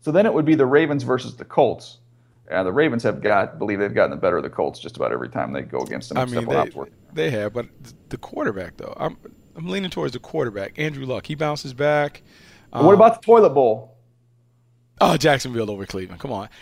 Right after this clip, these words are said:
Speaker 2: And
Speaker 1: <laughs> I'm
Speaker 2: because
Speaker 1: with you. I'm
Speaker 2: Cleveland,
Speaker 1: with you on that.
Speaker 2: Cleveland
Speaker 1: Okay.
Speaker 2: drags down the division. That's the thing. Cleveland drags it down. You
Speaker 1: Okay,
Speaker 2: can't have a
Speaker 1: okay.
Speaker 2: team that is one and fifteen. That, it, it, it takes, it takes, it takes the ship down.
Speaker 1: There's a pull. There's a pull. Gravitational pull there.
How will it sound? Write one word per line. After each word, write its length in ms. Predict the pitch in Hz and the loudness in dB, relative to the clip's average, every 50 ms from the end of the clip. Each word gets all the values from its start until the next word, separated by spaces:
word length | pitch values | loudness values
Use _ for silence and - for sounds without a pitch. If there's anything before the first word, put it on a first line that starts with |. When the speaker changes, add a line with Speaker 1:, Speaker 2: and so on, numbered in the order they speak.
| - - | -4 2
Speaker 2:
And 460 | 214 214 240 226 202 170 147 139 - - - | 4 4 6 6 6 4 2 0 -4 -10 -14
Speaker 1:
<laughs> 120 | - - | 0 4
I'm 100 | 196 208 | 6 6
Speaker 2:
because 340 | 156 - 226 233 226 196 175 | 6 6 6 6 6 6 4
Speaker 1:
with 80 | - - | 2 2
you. 60 | 220 | 2
I'm 100 | 240 233 196 | 4 4 4
Speaker 2:
Cleveland, 200 | 170 156 131 120 - | 2 0 -2 -4 -10
Speaker 1:
with 160 | 202 185 - | -14 -12 -6
you 60 | 170 170 | -2 0
on 20 | |
that. 60 | 156 151 | 2 4
Speaker 2:
Cleveland 540 | 208 233 254 262 254 226 226 208 190 170 | 6 6 6 6 4 4 2 2 2 0
Speaker 1:
Okay. 80 | 135 135 | -2 -2
Speaker 2:
drags 560 | 143 151 160 170 180 185 185 180 175 147 139 | 0 2 4 6 6 6 6 4 4 2 -2
down 380 | 127 147 151 156 165 165 160 151 | 0 0 2 4 4 2 2 0
the 80 | 143 135 | -2 -4
division. 560 | 135 127 120 131 143 135 107 104 104 104 104 | -6 -4 -2 0 0 0 0 -4 -10 -8 -2
That's 240 | 117 160 175 - - | 0 2 2 0 -2
the 80 | 175 | -6
thing. 360 | 151 - 214 214 151 117 113 - | -4 -4 -4 -4 -4 -6 -8 -8
Cleveland 420 | - - 202 214 202 185 151 135 | -4 -4 -2 -2 -2 -2 -4 -2
drags 340 | 120 135 143 143 143 131 120 | 0 0 2 2 2 0 -2
it 80 | 127 110 | -4 -4
down. 240 | 120 117 95 82 - _ _ _ _ - - - | -6 -6 -8 -10 -14 _ _ _ _ -20 -10 -8
You 40 | - | -6
Speaker 1:
Okay, 160 | 180 190 180 | -2 2 4
Speaker 2:
can't 220 | 170 262 277 254 247 | 4 4 4 4 4
have 160 | 240 220 190 | 4 4 2
a 40 | 175 | 2
Speaker 1:
okay. 80 | - | 2
Speaker 2:
team 200 | - 208 202 196 170 | 0 0 0 2 2
that 140 | 156 147 | 0 0
is 120 | 143 131 120 | 0 -2 -4
one 460 | 127 143 156 180 202 208 208 202 190 - - - _ _ | -6 -4 0 2 2 2 2 0 -2 -8 -16 -20 _ _
and 160 | - 165 156 | -4 -4 -4
fifteen. 760 | - - 185 185 180 - - - 175 175 160 139 127 110 120 - _ _ _ _ _ _ _ _ - - | 0 2 4 4 4 2 0 -2 0 0 -2 -4 -6 -10 -14 -20 _ _ _ _ _ _ _ _ -4 0
That, 200 | 440 453 - - | 0 0 0 -2
it, 160 | - - - | -8 -20 -20
it, 340 | - - - - - - - | -20 -20 -20 -20 -20 -20 -16
it 160 | - - - - | -12 -12 -6 -4
takes, 260 | - - - - - - | -2 -2 -2 -4 -8 -10
it 100 | - - | -6 -4
takes, 300 | 247 208 277 - - - | -4 -4 -4 -6 -10 -12
it 80 | 214 - | -8 -6
takes 220 | - 208 226 - | -6 -6 -6 -6
the 80 | - - | -8 -6
ship 240 | - 208 190 - | -6 -6 -6 -6
down. 240 | - 123 110 98 92 - | -6 -8 -10 -10 -12 -16
Speaker 1:
There's 100 | 127 135 | -18 -20
a 40 | |
pull. 340 | - _ - 180 160 123 113 120 | -12 _ -4 -4 -4 -4 -4 -6
There's 140 | 131 139 131 | -6 -6 -8
a 40 | 135 | -6
pull. 220 | - - 139 113 | -2 0 0 0
Gravitational 640 | 98 - - - - - 127 - - - - - 415 - - - | 0 -2 0 2 2 2 4 2 0 0 0 -2 -6 -10 -10 -10
pull 140 | - - - - | -12 -12 -12 -12
there. 140 | - 71 | -14 -10